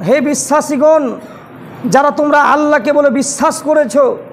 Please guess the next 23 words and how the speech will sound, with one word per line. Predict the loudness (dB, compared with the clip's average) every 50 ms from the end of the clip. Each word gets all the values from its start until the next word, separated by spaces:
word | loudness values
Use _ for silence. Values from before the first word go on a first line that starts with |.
| -20 -20 -20 -20 -20 -20 -20 -8 -4
তাদেরকে | -2 0 0 2 0 0 0 2 2
আল্লাহ | 2 2 2 2 2 2
রব্বুল | 2 2 2 0 0 2
আলামিন | 2 2 2 2 0 0 -2 0 0
লক্ষ্য | 0 0 0 -2 -4 -4 -4 -2
করে | 0 0 0 2
বলছেন। | 2 0 0 -2 -2 -2 -4 -4 -4 -8 -12 -16 -20 -20 -20 -20 -20 -20 -20 -20 -20 -20 -20 -20 -20 -20 -20 -20 -20 -20 -20 -20 -20 -20 -20 -20 -20 -20 -20 -18 -18 -20 -20 -20 -20 -20 -20 -10 -2
কেন | 0 2 2 4 2 2 0 -2 -6 -10 -20 -20 -20 -20 -20 -20 -20 -20 -20 -18 -8 -4
আল্লাহ | -2 0 2 2 2 2
রব্বুল | 2 2 2 2 2 2
আলামিন | 2 2 2 2 0 0
এদেরকে | 0 -2 -2 -2 0
লক্ষ্য | 0 0 0 0 -2
করে | 0 0 2
বললেন? | 2 2 2 2 2 0 0 -2 -6 -14 -18 -20 -20 -20 -20 -20 -14 -8 -4
যে | -2 -2 -2 0
পৃথিবীতে | -2 -2 -2 0 0 0 0 0 -2 -2 0 2 2 2 2 0 -2 -2
একমাত্র | -2 -2 -2 -4 -6 -6 -2 0 0 -2 -2 -4 -4 -2 0 2 2 2 2 0 -2 -6 -10 -16 -20 -20 -20 -20 -20 -20 -20 -20 -20 -20 -12 -4
কিয়ামতের | 0 2 2 2 2 2 0 0 0 0 2
মাঠে | 2 2 0 2 0 0
হিসাব | 0 0 -2 -2 -2 0 2 2 2 4
হবে | 2 2 2 2 2
মুসলমানদের, | 0 0 -2 -2 -2 -2 -2 0 0 -2 0 -2 -2 -4